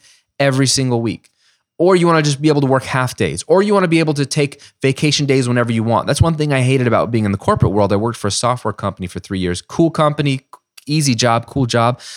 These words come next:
But P T O are three of the worst letters in, in the English language, paid time off. I hated that. I hate, hated having a fixed number of days where I was allowed to take off. Like, here are your ten days a year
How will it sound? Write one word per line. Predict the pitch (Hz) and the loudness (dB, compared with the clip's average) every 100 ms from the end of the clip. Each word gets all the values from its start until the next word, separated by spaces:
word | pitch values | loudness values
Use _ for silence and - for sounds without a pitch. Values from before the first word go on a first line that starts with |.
| - - | -20 -4
But | 135 131 - - | 0 0 -2 -10
P | - 190 | -6 -2
T | - 185 | 0 2
O | 190 | 4
are | 135 | 2
three | 107 - 160 | 0 0 0
of | 143 | 2
the | |
worst | 120 135 127 | 2 2 2
letters | 131 123 120 113 - | 2 2 2 0 -2
in, | - 107 - | -2 -2 -2
in | 110 | -4
the | - | -2
English | 120 107 - | -2 -2 0
language, | 117 92 - | 0 0 -2
paid | - 127 123 | -2 0 -2
time | - 120 110 | -4 -6 -2
off. | 127 - - _ _ _ _ _ - | -4 -4 -10 _ _ _ _ _ -4
I | |
hated | 151 196 269 156 | -2 0 0 0
that. | - - _ _ _ _ _ _ _ - | -2 -6 _ _ _ _ _ _ _ -6
I | 123 | 0
hate, | 196 - _ - - - | 2 0 _ -20 -20 -4
hated | 196 208 | 2 4
having | 156 151 156 139 | 4 2 0 0
a | 135 | 0
fixed | 117 - 170 - | 0 0 0 2
number | 151 139 | 2 4
of | 127 | 2
days | 117 127 147 123 | 2 2 2 2
where | 117 | 0
I | - 120 | 0 0
was | 120 | 0
allowed | 110 101 101 | 2 0 0
to | 95 | -4
take | - 98 | -6 -2
off. | 95 80 | -2 -2
Like, | 87 - | -4 -4
here | 107 151 | 0 4
are | |
your | 156 | 4
ten | 135 151 147 | 4 2 2
days | 139 139 | 2 4
a | 135 | 2
year | 123 143 127 78 | 4 4 4 0